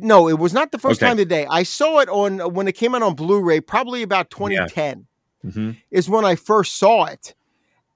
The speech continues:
Speaker 1: And it is as beautiful as it is, and as much as I love Laika, and we'll get into that a little bit more later, 'cause we have another movie coming up from them.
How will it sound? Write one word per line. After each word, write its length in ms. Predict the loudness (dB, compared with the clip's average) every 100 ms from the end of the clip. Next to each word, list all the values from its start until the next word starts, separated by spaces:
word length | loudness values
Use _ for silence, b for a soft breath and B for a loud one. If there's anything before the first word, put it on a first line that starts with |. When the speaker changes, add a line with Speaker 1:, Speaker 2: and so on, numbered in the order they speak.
| -4
Speaker 1:
And 260 | -2 -2 -4
it 280 | -8 -8
is 560 | -6 -6 -6 -6 -8 -12 _ _ _ _ _ -4
as 240 | -4 -4 -8
beautiful 580 | -4 0 0 0 -4 -6
as 140 | -2 0
it 120 | 2
is, 380 | 2 0 -8 -8
and 200 | -6 -4
as 160 | -6 -6
much 240 | -6 -6
as 80 | -2
I 100 | -2
love 260 | 0 -4 -2
Laika, 440 | 0 0 -2 -14 -20 _
and 140 | -6
we'll 100 | -4
get 160 | -4 -6
into 180 | -6 -2
that 180 | 0 0
a 40 |
little 140 | -2
bit 200 | -2 -4
more 280 | -2 -6 -6
later, 360 | -6 -6 -6 -10
'cause 140 | -20 -10
we 80 | -8
have 120 | -6
another 240 | -8 -8
movie 260 | -8 -8 -10
coming 320 | -12 -10 -8
up 140 | -8 -10
from 140 | -16
them. 160 | -16